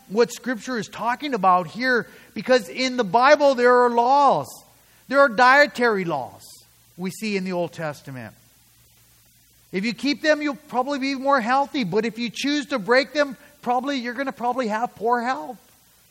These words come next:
That's your choice. We have civil law in the Bible. It still applies. Civil law is like,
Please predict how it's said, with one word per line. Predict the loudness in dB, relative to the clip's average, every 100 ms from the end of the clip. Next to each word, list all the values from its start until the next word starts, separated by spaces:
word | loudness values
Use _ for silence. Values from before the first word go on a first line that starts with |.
| _ _ _ _ _ _ _ _ _ _ _ -12
That's | -12 -12
your | -16
choice. | -12 -12 -12 -14 -20 -20 _ _ _ _ -10
We | -2 2
have | 2 0
civil | -6 -4 -2 0
law | 0 0 -2 -6
in | -10
the | -12
Bible. | -12 -16 -16 -20 -20 _ _ _ _ _ _ _ _ _ _ _ _ _ _ _ _ -14
It | -14
still | -8 -2 -2
applies. | -2 -8 -12 -10 -12 -14 -20 -20 _ _ _ _ _
Civil | -2 0 2 2
law | 2 2 2
is | 0
like, | -4 -4